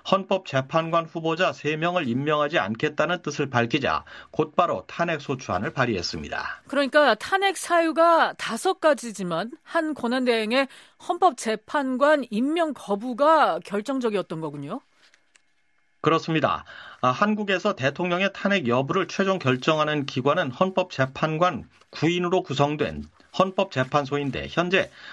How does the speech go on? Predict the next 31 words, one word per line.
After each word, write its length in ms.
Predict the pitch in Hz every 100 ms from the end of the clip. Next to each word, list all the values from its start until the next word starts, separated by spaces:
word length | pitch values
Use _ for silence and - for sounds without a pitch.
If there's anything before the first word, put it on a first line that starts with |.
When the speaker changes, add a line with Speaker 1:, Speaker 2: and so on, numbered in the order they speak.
| - -
Speaker 1:
헌법재판관은 880 | 190 208 160 147 170 165 165 185
여섯 240 | 123 131 151
명으로 400 | 147 151 143 85
세 240 | - 160
명이 340 | 170 170 180 117
공석인 480 | 120 143 127 127 160
상태입니다. 680 | 135 127 107 85 - - - - - - - -
아, 120 | 113
이 120 | 143
때문에 380 | 160 180 185 92
헌법재판소 1200 | 80 185 196 196 - 139 135 160 160 143 180 -
탄핵 300 | - 190 175
심판을, 460 | - - 156 160
어, 180 | 120 117
탄핵 320 | 110 190 190
심판을 480 | 180 185 175 170 165
앞두고 480 | 127 - 143 80 78
국회가 460 | - 135 175 123 - - -
자기 300 | - 131 156
몫에 440 | 160 - - 156 80
헌법재판관 920 | - 175 185 175 131 135 - 160 170 160
후보 200 | 160 160
세 220 | - 160
명을 240 | 165 170
추천했는데 760 | 165 - 147 143 135 131 139 - - - -
한 260 | 190 190
권한대행은 800 | 180 160 165 151 139 156 143 82
이십육 380 | 120 143 170 165
일 100 | 175
담화를 480 | - 135 135 135 131
통해 300 | 165 135